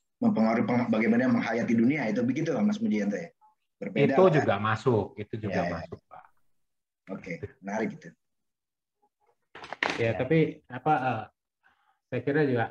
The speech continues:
Speaker 2: fenomenologi ini juga menarik. Ini kalau ada apa, fenomenologi dan kelas ini juga menarik, terutama si
Speaker 1: Ya,
Speaker 2: siapa
Speaker 1: ya.
Speaker 2: itu, eh, melihat fenomenologinya siapa tokoh dari Vietnam itu zamannya Ho Chi Minh itu.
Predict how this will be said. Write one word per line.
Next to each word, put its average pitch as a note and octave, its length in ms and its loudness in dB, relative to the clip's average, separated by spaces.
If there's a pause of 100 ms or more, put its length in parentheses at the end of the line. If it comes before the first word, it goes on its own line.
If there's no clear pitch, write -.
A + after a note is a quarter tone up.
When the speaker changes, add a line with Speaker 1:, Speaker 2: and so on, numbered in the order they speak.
Speaker 2:
fenomenologi B2 640 -2
ini C3+ 160 0
juga A#2 200 -2
menarik. A2+ 400 -4 (880)
Ini C3 440 -6
kalau A#2 240 -4
ada G#2+ 560 -6 (1120)
apa, - 240 -18 (240)
fenomenologi G#2+ 720 -6
dan G2+ 240 -4
kelas A2+ 320 -6
ini C3 160 -6
juga G#2 220 -6
menarik, G#2 340 -8 (160)
terutama G#2 480 -14
si - 80 -20
Speaker 1:
Ya, F#2 140 -4
Speaker 2:
siapa F2+ 100 -2
Speaker 1:
ya. F2 220 -4
Speaker 2:
itu, - 140 -10 (460)
eh, - 320 -20 (440)
melihat F#2+ 320 -18
fenomenologinya G2+ 840 -10
siapa G#2+ 300 -14
tokoh - 320 -16
dari G2+ 180 -10
Vietnam G#2+ 460 -8
itu G#2 160 -10
zamannya G#2 400 -8
Ho G#2 140 -8
Chi - 180 -10
Minh G#2 240 -8
itu. A2 160 -18